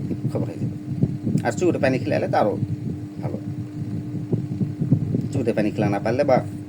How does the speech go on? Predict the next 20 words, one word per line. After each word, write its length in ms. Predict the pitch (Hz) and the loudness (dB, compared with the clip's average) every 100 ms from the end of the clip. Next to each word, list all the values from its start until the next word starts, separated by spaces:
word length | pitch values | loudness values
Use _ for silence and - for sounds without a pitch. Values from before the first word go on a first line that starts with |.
| - - | -2 0
কোনো 120 | 131 | 2
ক্ষেত্রে 280 | 139 117 143 | 4 4 4
হয়তো 180 | 139 127 | 4 4
দেখা 120 | 120 117 | 4 4
যাচ্ছে 160 | - - | 0 0
স্বামী 180 | - - | 0 0
স্ত্রী 140 | 135 | -2
বা 140 | 120 113 107 - - - - | 4 4 4 -2 -6 -6 -2
তোমার 160 | 123 113 | 2 4
মেয়ে, 180 | 123 127 - - - - 104 | 4 2 0 -4 -4 -2 2
উম, 300 | 107 101 101 - - - | 4 4 2 0 0 2
এরা 100 | 107 110 | 4 6
অবৈধভাবে 500 | 127 135 123 123 117 113 - | 6 6 6 6 6 6 8
জোরে 180 | 147 151 | 10 10
পড়ছে 320 | 165 139 208 196 - - | 8 6 4 2 2 -2
একটা 160 | - - | -2 -2
ছেলের 180 | - 254 135 | 0 0 0
সাথে, 180 | 123 233 - - - - - - - - - - | 0 0 -2 -2 -2 -2 -4 -4 -4 -6 0 4
তালাইকে 340 | 135 127 120 127 | 8 8 8 6
তাবিজটা, 400 | 120 120 - | 4 6 6